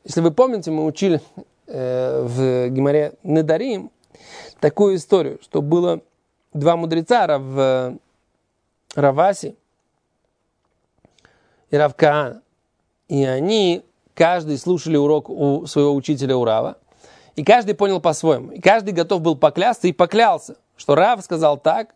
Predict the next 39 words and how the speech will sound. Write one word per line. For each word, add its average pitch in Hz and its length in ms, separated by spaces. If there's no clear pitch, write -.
и - 80
Рав 156 200
сказал 147 220
так. 254 240
В - 20
конце 170 240
концов, 233 460
они 160 200
пришли 180 240
к 185 60
Раву, 226 400
<coughs> - 480
и 160 80
Рав 165 200
сказал 180 260
только 185 240
как 175 100
один 208 300
из 165 80
них. - 240
"А 131 120
как 175 220
же 147 120
так?" 135 420
Г-, 156 200
второй 160 360
спросил, 214 680
называется 175 420
ли, 185 100
что 170 180
он 165 100
ложно 165 320
поклялся. 151 520
Он 143 80
говорит, 156 180
"Нет, 247 360
твое 165 320
сердце 226 440
тебя, 165 500